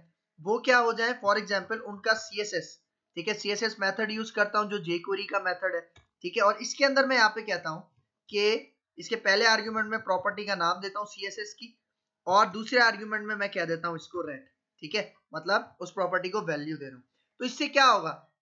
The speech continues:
कि मेरे पास इस document में जितने भी, देखो स्टैटिक का मतलब होता है all, मतलब जितने भी मेरे पास elements हैं उन सब का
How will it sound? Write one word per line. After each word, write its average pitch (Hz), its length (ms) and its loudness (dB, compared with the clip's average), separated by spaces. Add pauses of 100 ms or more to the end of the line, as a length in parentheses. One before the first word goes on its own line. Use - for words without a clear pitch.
कि 233 80 4
मेरे 233 300 8
पास 233 400 6 (600)
इस 233 200 -2
document 240 560 2
में 226 360 -4
जितने 233 420 2
भी, 214 140 0 (160)
देखो 208 320 4
स्टैटिक 226 380 0
का 262 80 4
मतलब 254 240 2
होता 254 200 6
है 226 200 4
all, 208 180 6 (380)
मतलब 202 380 0
जितने 240 300 -2
भी 277 140 -4
मेरे 254 320 8
पास 233 440 4
elements 220 540 -4
हैं 185 180 -2 (400)
उन 254 180 2
सब 240 400 0
का 269 120 4